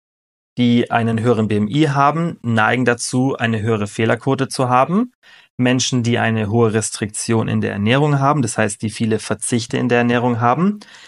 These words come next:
Menschen, die unter Disinhibition leiden, das ist im Endeffekt eine schwache Kontrolle der impulsiven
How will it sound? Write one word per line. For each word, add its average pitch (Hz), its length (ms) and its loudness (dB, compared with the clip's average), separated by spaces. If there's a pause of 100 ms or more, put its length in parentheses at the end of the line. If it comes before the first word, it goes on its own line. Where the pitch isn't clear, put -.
(200)
Menschen, 131 460 2
die 117 160 0
unter 120 340 -2
Disinhibition 117 920 -2
leiden, 127 260 2
das 110 120 -6
ist 120 140 -4
im 110 80 -4
Endeffekt 113 540 -6 (300)
eine 110 680 -2 (760)
schwache 123 540 -2
Kontrolle 123 640 -2
der 110 160 0
impulsiven 127 1040 -2